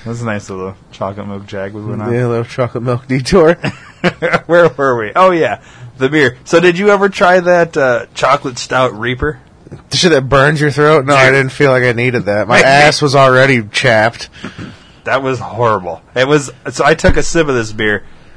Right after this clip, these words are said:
Speaker 1: and started coughing.
Speaker 2: Fuck that.
Speaker 1: It was the, it's basically like they,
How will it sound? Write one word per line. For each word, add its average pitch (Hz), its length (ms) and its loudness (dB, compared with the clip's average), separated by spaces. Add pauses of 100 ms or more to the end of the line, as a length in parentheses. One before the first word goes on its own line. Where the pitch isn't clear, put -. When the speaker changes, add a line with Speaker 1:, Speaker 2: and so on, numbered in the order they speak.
Speaker 1:
and 123 280 -2
started 113 340 2
coughing. 107 640 -2 (160)
Speaker 2:
Fuck - 240 -4
that. 85 240 -8 (220)
Speaker 1:
It 135 60 -2
was 156 260 2
the, 135 320 -2 (420)
it's 147 160 -2
basically 185 400 0
like 135 240 2
they, 110 340 -4